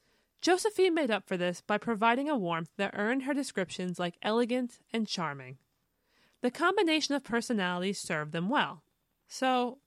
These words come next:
why then, if they were so strong a pairing, did things have to end? The first complication, and the most commonly known, I think, is that Josephine was unable to have a child with Napoleon.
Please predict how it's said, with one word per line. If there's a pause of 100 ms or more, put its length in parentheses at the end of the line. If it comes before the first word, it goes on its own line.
why
then, (480)
if
they
were
so
strong
a
pairing, (420)
did
things
have
to
end? (800)
The
first
complication,
and (260)
the
most
commonly
known,
I
think, (460)
is
that (100)
Josephine
was
unable
to
have
a
child
with
Napoleon.